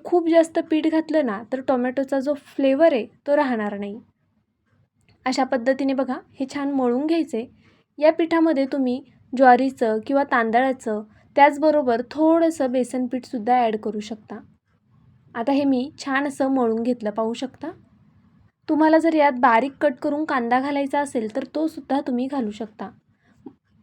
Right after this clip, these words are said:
या रेसिपीमध्ये मी तुम्हाला बरेचसे ऑप्शन दिले आहेत, तुम्हाला जसं आवडेल तशा तुम्ही भाज्या कमी जास्त करू शकता. आता अशा पद्धतीने मी हे सगळे गोळे तयार करून घेते. असं आधीच आपण हे गोळे तयार करून घेतले ना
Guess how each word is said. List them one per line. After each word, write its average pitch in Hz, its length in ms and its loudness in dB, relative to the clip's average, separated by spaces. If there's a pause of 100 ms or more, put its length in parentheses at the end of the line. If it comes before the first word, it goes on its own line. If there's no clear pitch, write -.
(340)
या 285 160 4
रेसिपीमध्ये 330 640 0
मी 269 100 -2
तुम्हाला 294 300 -4
बरेचसे 262 460 -2
ऑप्शन 277 380 -2
दिले 269 180 -2
आहेत, 226 220 -4 (140)
तुम्हाला 247 380 -2 (420)
जसं 277 260 0
आवडेल 269 520 4 (380)
तशा 277 240 0
तुम्ही 302 180 -2
भाज्या 277 340 -2
कमी 269 260 -2
जास्त 220 360 -6
करू 240 180 -2
शकता. 208 400 -14 (840)
आता 240 200 4
अशा 247 240 4
पद्धतीने 269 580 0
मी 247 140 -2
हे 277 80 -2
सगळे 254 420 -2
गोळे 247 380 4
तयार 214 260 2
करून 214 300 -4
घेते. 214 320 -8 (720)
असं 269 200 2
आधीच 277 320 2
आपण 320 240 2
हे 320 100 2
गोळे 285 320 0
तयार 262 240 4
करून 277 260 -2
घेतले 302 260 -4
ना 233 120 -4